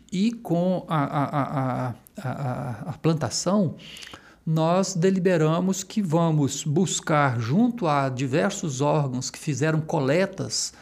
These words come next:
de amostras de água e de solo e, e, e teriam feito exames laboratoriais, mas cujos resultados não se conhece, não foi levado, não teria sido levado ao conhecimento dessas populações,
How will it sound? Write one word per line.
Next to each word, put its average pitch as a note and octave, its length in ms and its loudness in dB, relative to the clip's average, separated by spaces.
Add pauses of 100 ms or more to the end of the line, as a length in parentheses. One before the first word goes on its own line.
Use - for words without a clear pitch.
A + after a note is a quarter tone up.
(440)
de C3 140 0
amostras C3 720 2
de A2+ 120 -4
água C3 500 2
e A#2+ 40 -2
de A#2 100 -6
solo C#3 680 0 (560)
e, D#3+ 680 -2
e, D3 40 0
e D3+ 40 -4
teriam E3 560 2
feito D#3 680 0
exames D3 540 0
laboratoriais, C3+ 1160 0 (520)
mas D#3 240 2
cujos E3 380 0
resultados C3 640 -2
não D3 160 0
se - 100 -8
conhece, C#3+ 680 0 (120)
não C#3 180 2
foi D3 180 -2
levado, C#3 840 2 (140)
não C#3+ 260 2
teria C#3+ 280 0
sido C#3+ 220 -2
levado C#3 440 2
ao C3 60 0
conhecimento B2+ 680 -2
dessas - 280 -6
populações, D3+ 760 -2